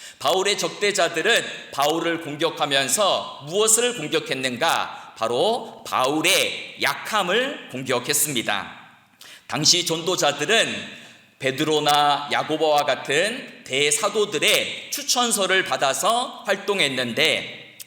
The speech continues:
바울은 유력한 사람들의 추천서도 없이 제멋대로 돌아다니며 전도한다라고 이렇게 공격했습니다. 또 바울은 아주 키가 작고 외모가 볼품이 없고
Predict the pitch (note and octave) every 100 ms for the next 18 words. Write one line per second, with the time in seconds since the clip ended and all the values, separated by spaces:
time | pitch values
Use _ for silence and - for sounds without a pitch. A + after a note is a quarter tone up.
0 | - A#2+ C#3+ E3+ D#3+ F#3+ B3+ - - -
1 | C#3 A3 G#3 G#3 G3+ F#3 F#3+ F3 E3+ D3+
2 | D3+ G#3+ C4 - - - - B3 A#3 G#3+
3 | G3+ G3+ B2 A#2+ F#3+ G3+ G#2 - - -
4 | - C3 G3 - D3 D#3 A#3 C4 C#3 C#3+
5 | C3+ A#2+ A#2+ C3 F#3 A2 - - - C3
6 | C#3+ C#3+ C3 - B2+ A#2 G#2+ G#2 A#2+ G3+
7 | - - A2 B2 A#2 C#3+ C#3+ - A#2+ -
8 | G#2+ G2 G2+ D#2+ - - - _ - -
9 | - - E3 C#3 D#3 F3+ G3+ E3+ - -
10 | - C3 C3+ - A3 A3 G3+ D3+ - C#3
11 | C#3+ A3+ B3 - - G#2 C3+ D#3+ F#3 E3
12 | C#3 G3 D4+ - - - D3 D#3 - G3+
13 | G3+ - C3+ - E3 C3+ F#2+ - -